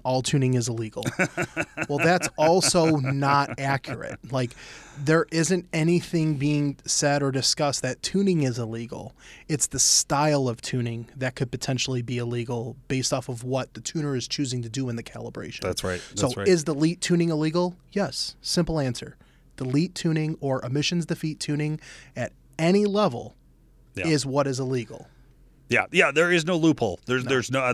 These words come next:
Speaker 2: lot, long time has been discussed over, over. Could, can we get around this with legal language? The answer is no. Uh, if you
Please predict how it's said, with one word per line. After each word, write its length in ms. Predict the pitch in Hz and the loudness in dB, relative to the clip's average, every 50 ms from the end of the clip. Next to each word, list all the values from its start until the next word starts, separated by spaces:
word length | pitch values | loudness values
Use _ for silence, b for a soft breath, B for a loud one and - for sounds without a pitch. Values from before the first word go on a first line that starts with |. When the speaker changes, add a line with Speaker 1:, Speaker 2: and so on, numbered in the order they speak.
| 117 123 113 | -2 -2 -6
Speaker 2:
lot, 440 | 117 117 139 156 165 165 160 - 127 | -2 0 0 2 2 0 -2 -4 -8
long 440 | 135 160 170 190 196 196 190 185 170 | -6 -2 0 0 0 0 0 -2 -4
time 260 | - 175 175 160 147 | -4 -2 -2 -2 -4
has 80 | 135 - | -4 -4
been 160 | - 131 127 | -4 -6 -4
discussed 440 | 120 113 - - 123 117 110 - - | -4 -6 -4 -2 -2 -4 -2 -2 -2
over, 400 | 117 113 110 110 107 104 107 - - | -2 -2 0 -2 -2 -2 -4 -4 -2
over. 240 | 113 117 113 110 | -2 -2 -2 -2
Could, 340 | 101 - 156 151 147 - - | -4 -2 -4 -4 -4 -6 -6
can 160 | - 151 165 | -4 -4 -2
we 100 | 160 156 | -2 -4
get 140 | 151 143 151 | -4 -2 -2
around 480 | 135 120 110 107 117 131 143 143 147 147 | 0 0 -2 -2 -2 -2 -2 0 -2 -2
this 260 | 147 139 131 - - | 0 0 -2 -2 -2
with 140 | 127 123 113 | -4 -4 -4
legal 340 | 107 113 120 120 120 120 113 | -2 -4 -2 -2 -2 -4 -4
language? 460 | 113 113 117 113 110 117 113 110 - | -4 -4 -4 -4 -4 -4 -4 -4 -4
The 160 | - 104 104 | -4 -4 -4
answer 240 | 104 101 - - 92 | -4 -4 -6 -8 -8
is 140 | 90 - 107 | -8 -4 -2
no. 400 | 104 107 113 113 110 110 110 B B B B B B B B B B - | -2 0 0 0 0 -2 -2 B B B B B B B B B B -2
Uh, 200 | 101 95 95 92 - | -2 -2 -2 -2 -2
if 300 | 123 127 123 - - - | -2 0 0 0 -2 -6
you 480 | 117 117 117 113 113 110 110 110 104 | -2 -2 0 0 0 0 -2 -2 -4